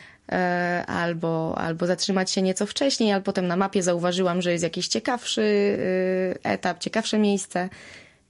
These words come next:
I tak, faktycznie kilka razy było tak, że po prostu widoki sprawiły, że padłam na kolana, nie byłam w stanie w ogóle opuścić tego miejsca, bo było zbyt piękne i po prostu za-,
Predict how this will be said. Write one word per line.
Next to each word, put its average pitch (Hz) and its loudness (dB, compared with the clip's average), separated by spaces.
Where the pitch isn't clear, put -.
I 247 2
tak, 180 -2
faktycznie 240 2
kilka 233 0
razy 220 2
było 202 4
tak, 190 -2
że 185 0
po 185 -4
prostu 185 0
widoki 185 0
sprawiły, 190 0
że 175 0
padłam 190 0
na 185 0
kolana, 185 0
nie 180 2
byłam 180 0
w - -10
stanie 185 0
w 175 -2
ogóle 175 0
opuścić 202 -2
tego 175 -2
miejsca, 180 -2
bo 175 -4
było 170 -2
zbyt 170 -4
piękne 185 2
i - -2
po - -8
prostu 190 -2
za-, 190 2